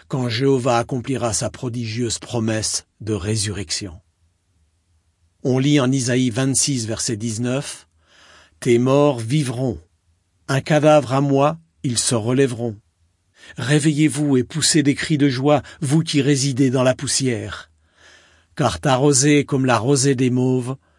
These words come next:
et la terre fera tomber, c'est-à-dire enfantera, même ceux qui sont sans force dans la mort. »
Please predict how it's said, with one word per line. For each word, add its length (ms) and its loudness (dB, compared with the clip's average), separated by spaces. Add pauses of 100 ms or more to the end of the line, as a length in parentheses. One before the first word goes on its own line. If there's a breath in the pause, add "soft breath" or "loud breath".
(460)
et 80 -2
la 160 2
terre 360 -2
fera 300 0
tomber, 560 -2
c'est-à-dire 580 -4
enfantera, 640 -4 (320 loud breath)
même 320 0
ceux 280 0
qui 140 -8
sont 180 -4
sans 240 -2
force 420 -6
dans 160 -6
la 140 -4
mort. » 520 -12